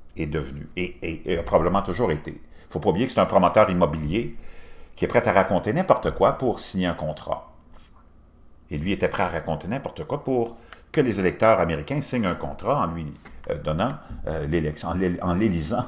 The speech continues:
à la Maison-Blanche. Les seuls qui ont vraiment bénéficié de sa présidence, c'est les grandes entreprises, les grandes corporations, les riches,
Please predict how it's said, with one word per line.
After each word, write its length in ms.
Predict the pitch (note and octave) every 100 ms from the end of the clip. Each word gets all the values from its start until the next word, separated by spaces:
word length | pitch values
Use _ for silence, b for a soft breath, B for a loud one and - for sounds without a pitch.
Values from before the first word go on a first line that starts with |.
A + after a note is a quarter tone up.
| -
à 60 |
la 100 | D#2
Maison-Blanche. 840 | E2 D2 C#2+ C2+ - - - - - b b b b - - -
Les 120 | A2
seuls 200 | A2+ G#3
qui 80 | -
ont 40 |
vraiment 280 | A#2 A#2 G2
bénéficié 500 | G2 F2 D#2+ - C#3
de 100 | F#2+
sa 180 | E2+ F2+
présidence, 520 | E2+ D#2+ D2 C3 F3+
c'est 320 | - - D2+ - B B B B
les 140 | - F2
grandes 240 | F#2 F#2
entreprises, 520 | E2+ - D2+ - D#3
les 80 | F#2
grandes 220 | D#2+ F2
corporations, 640 | F#2 - D2+ C2+ - A#2+ C3+
les 220 | E2+ D#2
riches, 500 | F2 E3 - - -